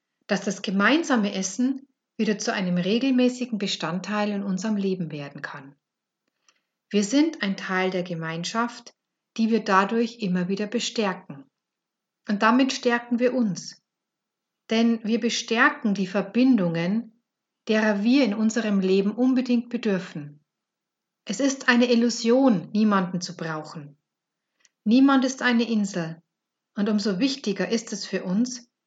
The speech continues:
Gemeinschaft in unserem Leben zu pflegen. Und zwar Gemeinschaft, die ungeteilte Aufmerksamkeit mit sich bringt und eben auch das Handy in der Tasche lässt. Und wenn's dann auch noch gut schmeckt,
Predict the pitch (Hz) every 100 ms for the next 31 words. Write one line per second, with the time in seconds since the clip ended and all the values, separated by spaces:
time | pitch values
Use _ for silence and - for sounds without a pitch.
0 | - 196 185 185 226 - 277 254 - 226
1 | 220 220 240 233 208 190 196 196 - -
2 | - 233 196 151 147 _ _ _ _ _
3 | _ _ _ _ 208 202 214 220 220 214
4 | - _ - 208 208 208 269 269 294 294
5 | - - _ _ _ _ _ - 233 247
6 | - 269 302 285 262 208 226 233 - 220
7 | 220 214 202 - 175 - 170 180 160 -
8 | 175 - 156 151 147 - _ _ _ _
9 | _ _ _ 220 226 226 226 233 214 214
10 | 220 - 196 202 214 247 269 269 220 220
11 | 220 - 196 - 156 147 - - - _
12 | _ _ _ _ _ _ _ _ _ 214
13 | 214 285 302 311 262 214 202 - 180 -
14 | 294 - -